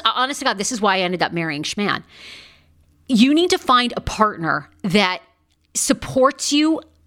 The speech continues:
one hundred and ten percent. And that's one of the tipping points for me that I ended up marrying Schman. Schman believed in my business at times more than I did.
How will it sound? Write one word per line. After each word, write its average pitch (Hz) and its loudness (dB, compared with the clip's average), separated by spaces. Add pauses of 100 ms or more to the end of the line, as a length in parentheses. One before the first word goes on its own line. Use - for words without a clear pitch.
(180)
one 240 4
hundred 220 2
and 202 0
ten 196 0
percent. 170 0
And 247 4
that's 339 0
one 285 0
of 302 -2
the 269 -2
tipping 277 -2
points 196 0
for 208 -2
me 208 2
that 185 2
I 175 2
ended 180 -2
up 170 0
marrying 170 -2
Schman. 165 -4
Schman 285 2
believed 233 -2
in 202 0
my 202 4
business 165 -2 (460)
at 226 0
times 190 -4
more 208 2
than 170 -2
I 180 2
did. 151 -4